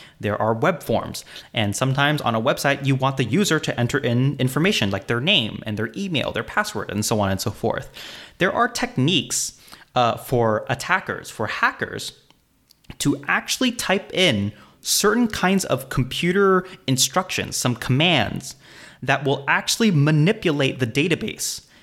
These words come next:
And if I were a fifteen-year-old code monkey who didn't take information security, and I just built a web application, and let's say as a fifteen-year-old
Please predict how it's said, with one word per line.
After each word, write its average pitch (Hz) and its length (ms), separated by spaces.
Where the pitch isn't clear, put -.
And 139 420
if 139 200
I 196 280
were 156 300
a 110 100
fifteen-year-old 151 960
code 113 320
monkey 101 480
who 113 240
didn't 143 380
take 151 260
information 117 540
security, - 560
and 117 100
I 135 80
just 214 420
built 123 600
a 113 80
web 107 320
application, 180 720
and 117 160
let's 220 200
say 147 460
as 110 180
a 110 60
fifteen-year-old 156 840